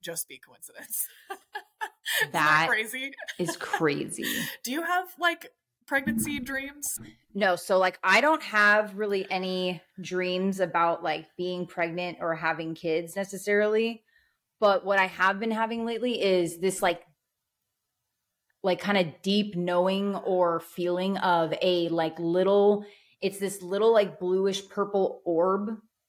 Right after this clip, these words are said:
Speaker 2: that seems to always come into, like, my space when I'm s-, like, about to
Speaker 1: When
Speaker 2: go
Speaker 1: you're
Speaker 2: to sleep.
Speaker 1: sleeping?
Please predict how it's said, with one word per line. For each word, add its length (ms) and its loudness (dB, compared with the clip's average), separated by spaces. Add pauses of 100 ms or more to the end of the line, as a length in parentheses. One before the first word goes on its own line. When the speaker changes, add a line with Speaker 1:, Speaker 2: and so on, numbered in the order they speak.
Speaker 2:
that 160 2
seems 360 -2
to 160 -2
always 640 4 (260)
come 260 -4
into, 520 -2
like, 260 2
my 160 0
space 800 -4
when 160 -4
I'm 140 0
s-, 200 -12
like, 200 -4
about 280 0
to 40 -4
Speaker 1:
When 80 -2
Speaker 2:
go 60 6
Speaker 1:
you're 80 6
Speaker 2:
to 60 4
sleep. 300 0
Speaker 1:
sleeping? 240 0